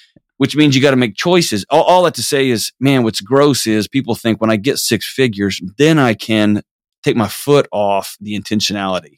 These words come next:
gas pedal, right? I can just kinda just let things coast. And man, I tell you what, you just can't.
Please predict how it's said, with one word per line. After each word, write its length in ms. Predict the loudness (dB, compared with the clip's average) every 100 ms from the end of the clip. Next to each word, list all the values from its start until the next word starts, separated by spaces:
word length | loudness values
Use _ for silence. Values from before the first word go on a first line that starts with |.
| _ -8
gas 260 | -6 -6 -8
pedal, 300 | -14 -20 -14
right? 140 | -10
I 80 | -10
can 140 | -6 -4
just 160 | -4
kinda 240 | -4 -6 -6
just 220 | -8 -4
let 180 | -4 -4
things 240 | -12 -14
coast. 480 | -2 2 2 0 -6 _ -20 -20 _ _ _ -20
And 100 | -8
man, 240 | -2 0 0
I 60 |
tell 160 | 0 0
you 120 | 2
what, 200 | 2 0
you 80 | -6
just 200 | -6 -6
can't. 500 | -4 -2 -2 -4 -12